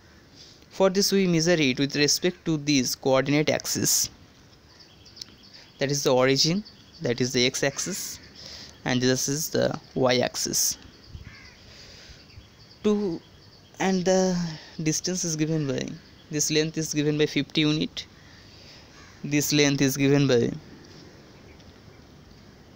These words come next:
one hundred and fifty unit, this is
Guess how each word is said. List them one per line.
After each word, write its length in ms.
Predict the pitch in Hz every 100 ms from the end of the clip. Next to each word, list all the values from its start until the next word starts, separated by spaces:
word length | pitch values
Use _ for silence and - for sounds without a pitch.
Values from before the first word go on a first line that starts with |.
| - - - - - -
one 220 | 151 147
hundred 340 | 165 170 165 151
and 160 | 139
fifty 300 | - 139 -
unit, 480 | 143 147 175 - - - - - - - - - - - - - - - - - - - - -
this 300 | 156 139 135
is 560 | 139 131 131 - -